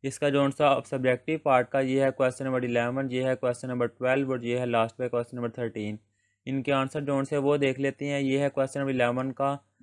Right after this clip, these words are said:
पार्ट नंबर ए, डिफाइन बग, के बग की तारीफ करे, इसका आंसर आएगा यहाँ से लेकर यहाँ तक।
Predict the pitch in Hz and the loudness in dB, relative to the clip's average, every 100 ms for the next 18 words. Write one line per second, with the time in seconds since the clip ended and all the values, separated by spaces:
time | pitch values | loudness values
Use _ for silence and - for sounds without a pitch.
0 | _ _ 139 135 135 156 151 151 123 135 | _ _ 4 6 4 0 0 2 2 2
1 | 151 156 _ _ - 139 - 135 127 143 | 2 -2 _ _ -6 -6 -2 0 2 2
2 | 127 120 117 113 110 131 131 131 139 139 | 6 6 6 0 -2 2 2 2 0 -2
3 | 127 131 - 139 135 - 131 127 127 127 | -2 -2 -2 -2 -2 -2 -6 -6 -4 -2
4 | 120 117 127 120 120 123 123 127 117 117 | 0 0 -2 -2 -2 -4 -6 -4 0 0
5 | 113 131 135 _ _ _ _ _ _ _ | 0 -6 -6 _ _ _ _ _ _ _
6 | - 117 113 113 110 110 | -8 -2 0 0 -2 -2